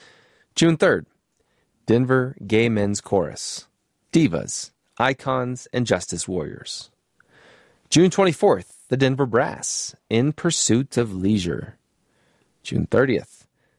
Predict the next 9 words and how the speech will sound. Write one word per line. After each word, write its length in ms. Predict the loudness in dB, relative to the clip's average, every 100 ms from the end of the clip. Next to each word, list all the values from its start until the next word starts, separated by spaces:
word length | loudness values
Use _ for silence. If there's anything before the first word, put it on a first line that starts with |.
| _ _ _ _ _
a 80 | 0
night 260 | 2 0 -2
at 140 | -2
the 80 | 2
movies 500 | 4 2 0 -6 -6
with 200 | -6 -4
the 100 | -8
Colorado 520 | -2 -2 0 -2 -2
Symphony. 580 | -4 -6 -6 -10 -12